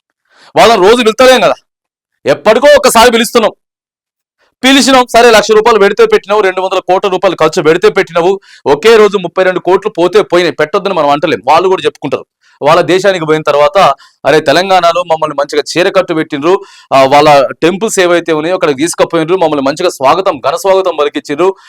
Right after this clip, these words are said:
మాకు విందు వినోదాలతోటి మంచిగా చూసుకున్నారు, తెలంగాణ ప్రభుత్వం is the great thing" అని చెప్పి చెప్పుకోవచ్చు. So మంచిదే. కానీ ఇక్కడ తెలంగాణలో ఉన్నటువంటి ప్రజల పరిస్థితి ఏంటి, తెలంగాణ రైతుల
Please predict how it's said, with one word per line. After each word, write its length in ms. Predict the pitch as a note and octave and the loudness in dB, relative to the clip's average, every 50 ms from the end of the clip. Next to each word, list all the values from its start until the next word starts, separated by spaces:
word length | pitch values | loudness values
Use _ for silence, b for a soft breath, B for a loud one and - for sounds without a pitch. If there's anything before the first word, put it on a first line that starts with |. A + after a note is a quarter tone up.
| b b b - | b b b -2
మాకు 240 | C#3 D3+ D#3+ D#3 D#3 | 0 0 0 0 -2
విందు 300 | C3 D3 F3 G3+ F#3 A3+ | -2 -4 -2 -2 -2 -2
వినోదాలతోటి 680 | F3 E3 F3+ F#3 F#3+ F#3 F#3+ F3+ F3 F3 F3 E3 - | 0 2 2 2 2 4 2 2 2 0 -2 -4 -4
మంచిగా 340 | D#3 C#3+ D3 - - F#3 G3 | -2 -4 -4 -4 -2 -2 -4
చూసుకున్నారు, 480 | E3+ C#3 D#3 - - - D#3 D3 D3+ E3 | -4 -4 -8 -12 -10 -6 -4 -2 -2 -2
తెలంగాణ 400 | - D3 C#3+ D#3+ E3+ F3 E3+ D#3+ | -2 -2 -2 0 0 0 0 0
ప్రభుత్వం 440 | - - D3 C#3+ D3+ D3+ - B3+ | -2 -2 -4 -4 -4 -4 -6 -6
is 60 | D#3+ C3 | -4 -4
the 120 | C3+ B2 | -6 -6
great 280 | - - C#3 F3 F#3+ F#3+ | -4 -2 0 0 0 -2
thing" 220 | - - F3+ F3+ | -4 -4 -4 -4
అని 120 | E3+ E3 | -2 -2
చెప్పి 220 | D3+ D#3+ - - F3+ | -4 -6 -6 -6 -8
చెప్పుకోవచ్చు. 440 | F3+ - - A#3 G#3+ F3+ - - - _ _ _ _ _ _ _ _ _ _ _ _ _ _ _ _ _ _ _ - | -8 -4 0 0 0 0 -2 -6 -14 _ _ _ _ _ _ _ _ _ _ _ _ _ _ _ _ _ _ _ -2
So 200 | - A3+ B3 A3 | 0 2 2 4
మంచిదే. 380 | F#3+ F#3+ G#3 G3+ A#3+ A3 F3+ - | 2 2 0 0 -2 -2 -2 0
కానీ 500 | - G3 G#3+ B3 C4 G#3 F3+ F3+ A#3+ C4+ - _ _ _ - | 2 2 4 4 4 2 0 0 -2 -4 -6 _ _ _ -6
ఇక్కడ 260 | E3+ F#3 - C4 C4 B3+ G#3+ | -6 -2 0 2 2 2 2
తెలంగాణలో 520 | - G3 A#3+ C#4 C#4+ C#4+ C#4+ C#4 C4+ C4 | 2 2 2 2 2 2 2 4 4 2
ఉన్నటువంటి 300 | A#3+ A#3 A#3 A3 A3+ A3 | 2 0 0 -2 -4 -2
ప్రజల 280 | - - F3+ F3+ A3+ A#3+ A#3 A3+ | -2 -2 0 2 2 2 2 0
పరిస్థితి 280 | G#3+ G3 - - - | -2 -4 -4 -6 -4
ఏంటి, 120 | E3+ F3+ - | -4 -2 -2
తెలంగాణ 360 | - G#3+ G#3 A3+ A3+ A#3 A3+ | 0 -2 0 0 0 0 0
రైతుల 320 | G3 F3+ F#3 F#3+ - A#3+ | 2 2 0 2 0 0